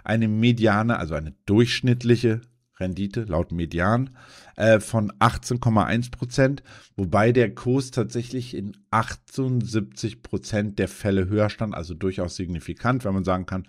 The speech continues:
alles über fünfzig Prozent, dann hat man sozusagen einen kleinen Edge. Bei achtundsiebzig Prozent ist das ja schon eine ganze Ecke mehr, fast achtzig Prozent, also in acht von zehn Fällen. Ähm, besonders interessant, bei ähnlich niedrigen Bewertungen wie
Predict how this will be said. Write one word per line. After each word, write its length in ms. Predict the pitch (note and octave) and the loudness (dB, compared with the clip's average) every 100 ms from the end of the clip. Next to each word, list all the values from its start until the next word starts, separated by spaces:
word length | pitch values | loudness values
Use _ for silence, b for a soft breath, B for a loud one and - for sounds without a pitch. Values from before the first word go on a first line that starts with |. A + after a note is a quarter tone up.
| B B B | B B B
alles 280 | A#2 B2 B2 | 4 4 4
über 180 | G#2 G2 | 0 0
fünfzig 480 | B2+ B2 - G2+ | 0 -2 -2 -6
Prozent, 540 | - G2+ - A2+ A2 G#2 | -6 -8 0 2 2 -2
dann 160 | F2+ | -4
hat 180 | F#2+ G2 | -4 -4
man 220 | G#2 G2 | -2 -2
sozusagen 580 | G2 F#2+ F#2 F2+ F2+ F2+ | -2 -4 -2 0 0 0
einen 80 | F2+ | -4
kleinen 340 | F#2+ F2+ E2 | -4 -6 -6
Edge. 340 | D2+ A2+ A2+ - B B B | -4 -4 -4 -10 B B B
Bei 200 | - G2 | -4 -2
achtundsiebzig 600 | - - G#2+ F#2+ - F2 - | -2 -6 -4 -4 -6 -12 -8
Prozent 400 | G2 - G#2 - | -6 -2 -2 -2
ist 200 | F#2+ F#2+ | -8 -8
das 160 | E2+ | -6
ja 100 | F#2 | -6
schon 200 | E2 G2+ | -6 -4
eine 120 | F2+ | -4
ganze 340 | E2 E2+ E2 - | -4 -6 -8 -12
Ecke 200 | - D#2 | -10 -6
mehr, 360 | F#2+ B2 B2+ B2 B _ | 2 2 2 -4 B _
fast 260 | F#2+ - | -8 -6
achtzig 360 | - - - - | -8 -8 -12 -8
Prozent, 480 | G2 F#2 C3 C3 - | -8 0 0 0 -6
also 160 | D2 | -8
in 120 | D2 | -10
acht 160 | - - | -10 -12
von 140 | D#2 | -12
zehn 220 | C#2+ E2 C#2+ | -10 -10 0
Fällen. 320 | B2+ C#3 C3+ B B B B B | 2 2 0 B B B B B
Ähm, 340 | - A2+ A#2 G#2 | 0 2 2 2
besonders 400 | G#2 C3 C3+ C3+ | 4 6 6 2
interessant, 560 | C3+ B2 B2 C3 C3 | -2 -4 -2 -2 2
bei 160 | A#2+ G#2 C3 | 4 4 4
ähnlich 360 | C#3 D3+ C#3 | 2 2 2
niedrigen 600 | C3+ C3+ B2+ B2+ A#2 G#2+ | 4 2 2 0 0 0
Bewertungen 1000 | F#2+ E2 D#2+ F#2 B2+ D#3 - A2+ F2+ E2+ | -2 -2 0 6 8 6 4 2 0 -4
wie 200 | F2+ - | -4 -6